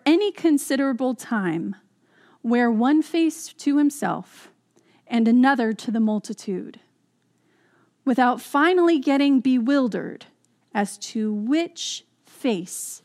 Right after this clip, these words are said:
is the true one." Friends, so often in our lives,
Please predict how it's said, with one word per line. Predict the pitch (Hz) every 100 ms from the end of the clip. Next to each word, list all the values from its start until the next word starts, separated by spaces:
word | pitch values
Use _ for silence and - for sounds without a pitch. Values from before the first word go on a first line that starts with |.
| -
is | 220 -
the | 208
true | - 208 208
one." | 196 - 170 233 - _ _ _ _ _ _ _ _ _ _ _ _ _ _ _ _ _ _ _ _ _ _ _ _ _ _ _ _ _ _ _
Friends, | - 247 247 -
so | - 311 330
often | 254 254 247 262
in | 240 220
our | 202 208
lives, | 202 202 208 247 262 -